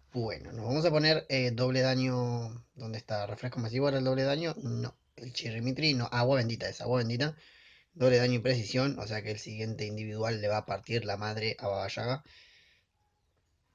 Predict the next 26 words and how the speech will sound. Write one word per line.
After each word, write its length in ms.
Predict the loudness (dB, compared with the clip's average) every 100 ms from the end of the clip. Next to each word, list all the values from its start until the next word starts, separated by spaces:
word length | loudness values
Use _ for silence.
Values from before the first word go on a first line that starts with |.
| -6 -4
Ah, 60 | 4
claro, 180 | 6
el 80 | 6
postiguraz 460 | 2 -6 -2 2 2
tiene 180 | 6 6
abominación, 600 | 6 4 -2 -2 -2 -2
me 80 |
había 100 | -2
olvidado 320 | -2 0 -2 -4
de 60 |
eso. 160 | -8 -14 _ _ _ _ _ _ _ _ _ _
Entonces 320 | -12 -4 0 2
ahora 180 | 4
lo 60 | 4
que 60 | 4
vamos 220 | 2 0
a 40 |
hacer 240 | 2 2 4
directamente 600 | 2 2 2 2 0 -2
es 180 | -4 -12 _
tratar 340 | -4 -2 0
de 140 | 0 -2
parar. 640 | -2 -2 0 2 2 0 -8 -18 _
Tenemos 360 | -10 -6 -4 -4
gira 240 | -4 -2
tiempo. 440 | -2 -4 -2 -6